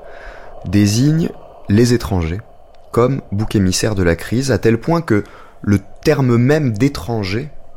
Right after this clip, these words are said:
est chargé d'une lourde connotation péjorative. Ce qui explique en partie ce passage de main-d'œuvre étrangère à main-d'œuvre immigrée, dans le sens où le mot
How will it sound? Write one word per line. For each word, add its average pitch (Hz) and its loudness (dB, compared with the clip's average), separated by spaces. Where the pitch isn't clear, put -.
est 92 -6
chargé 110 0
d'une 90 -2
lourde 95 0
connotation 95 -2
péjorative. 95 -6
Ce - -2
qui - 0
explique 123 0
en 127 -6
partie - -8
ce - -6
passage 120 -4
de 104 -2
main-d'œuvre 107 2
étrangère 117 0
à 107 -2
main-d'œuvre 104 0
immigrée, 113 2
dans 117 2
le 123 4
sens 170 0
où 175 2
le 113 6
mot 160 2